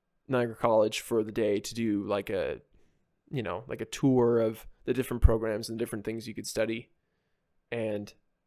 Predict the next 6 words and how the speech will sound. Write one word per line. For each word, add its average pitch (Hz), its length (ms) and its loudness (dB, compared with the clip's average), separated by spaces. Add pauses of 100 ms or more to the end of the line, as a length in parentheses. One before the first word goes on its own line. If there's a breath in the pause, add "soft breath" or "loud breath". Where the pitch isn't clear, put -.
(560)
um, 98 420 -8 (800)
of 123 100 -4
course, 143 320 2
the 117 120 -4
group 139 280 4
of 110 160 -4